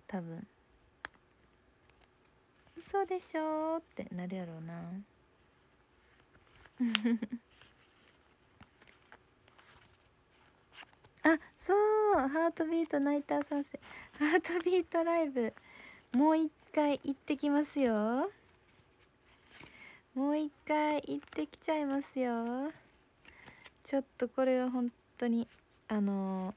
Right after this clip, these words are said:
勝つしかない、マジで。勝つしかないです、マジで。トラウマレベルになってるんですけども。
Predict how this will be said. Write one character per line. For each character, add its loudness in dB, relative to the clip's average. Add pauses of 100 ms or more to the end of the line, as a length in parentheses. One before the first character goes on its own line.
(140)
勝 -6
つ -6
し -12
か -2
な 0
い、 -4
マ -4
ジ -8
で。 -14 (1400)
勝 -6
つ -6
し -6
か -2
な 2
い 2
で 0
す、 -8
マ 2
ジ -8
で。 -16 (160)
ト -2
ラ 4
ウ 2
マ 2
レ 4
ベ 2
ル 4
に -4
な -8
っ -6
て -8
る -4
ん -2
で -8
す -20
け -12
ど -12
も。 -8